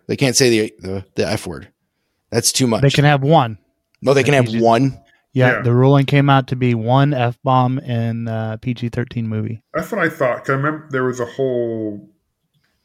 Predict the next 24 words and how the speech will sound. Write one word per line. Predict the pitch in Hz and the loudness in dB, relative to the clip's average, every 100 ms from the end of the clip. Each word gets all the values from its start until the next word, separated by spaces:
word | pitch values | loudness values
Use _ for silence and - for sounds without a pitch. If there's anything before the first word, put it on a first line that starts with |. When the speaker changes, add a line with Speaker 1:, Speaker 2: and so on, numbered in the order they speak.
| 127 | -16
Speaker 3:
game | 110 123 120 113 113 | -6 -4 -4 -8 -10
online | 107 110 107 101 107 107 104 101 | -10 -10 -8 -8 -8 -10 -10 -12
a | 104 | -12
while | 98 101 101 95 | -10 -8 -8 -8
back | 101 95 - | -8 -10 -10
where | 120 | -10
they | 101 101 | -8 -8
were, | 104 | -8
like, | 95 98 - | -8 -12 -14
taking | - 110 107 101 95 95 _ _ _ _ _ _ | -12 -10 -10 -14 -14 -20 _ _ _ _ _ _
P | 139 135 | -8 -6
G | 117 | -6
thirteen | 110 107 101 - 104 | -8 -8 -10 -12 -14
films | - 107 101 98 95 - | -10 -10 -8 -10 -14 -16
before | 98 - 110 107 | -18 -12 -8 -6
that | 101 | -8
ruling | 98 101 110 101 95 | -10 -12 -10 -10 -10
was | 95 | -10
allowed | 104 98 98 98 92 92 - _ _ - | -10 -10 -10 -10 -10 -14 -16 _ _ -12
and | 113 | -10
just | 110 - | -10 -10
being | - 113 | -12 -10
like, | 110 104 | -10 -6
"Okay, | 139 139 127 113 98 | -6 -6 -4 -4 -4